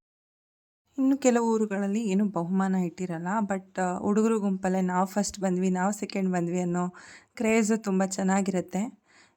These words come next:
ಇದು ನೋಡೋಕ್ಕೆ ಎಷ್ಟು ಚೆನ್ನಾಗಿ ಕಾಣಿಸ್ತಿದೆಯೋ ಅಷ್ಟೇ ರಿಸ್ಕ್ ಕೂಡ ಇರುತ್ತೆ. ಯಾಕಂದರೆ ನಾವು ಕಣ್ಣಾರೆ ನೋಡಿದ್ದೀವಿ ಅನಾಹುತ ಆಗಿರೋದು,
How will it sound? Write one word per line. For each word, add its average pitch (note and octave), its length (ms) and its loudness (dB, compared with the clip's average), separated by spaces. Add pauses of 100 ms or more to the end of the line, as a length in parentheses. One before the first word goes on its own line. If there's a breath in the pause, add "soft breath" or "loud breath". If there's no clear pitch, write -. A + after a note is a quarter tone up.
ಇದು G#3+ 180 -2
ನೋಡೋಕ್ಕೆ A#3+ 460 2
ಎಷ್ಟು A3 280 0
ಚೆನ್ನಾಗಿ G#3 320 2
ಕಾಣಿಸ್ತಿದೆಯೋ G3+ 560 -2
ಅಷ್ಟೇ G3 340 -4
ರಿಸ್ಕ್ F#3+ 400 0
ಕೂಡ G#3 220 -2
ಇರುತ್ತೆ. G3 640 0 (400)
ಯಾಕಂದರೆ A3 440 -2
ನಾವು G#3+ 280 2
ಕಣ್ಣಾರೆ G#3+ 460 2
ನೋಡಿದ್ದೀವಿ G3 760 2
ಅನಾಹುತ F#3+ 420 0
ಆಗಿರೋದು, F#3 680 -4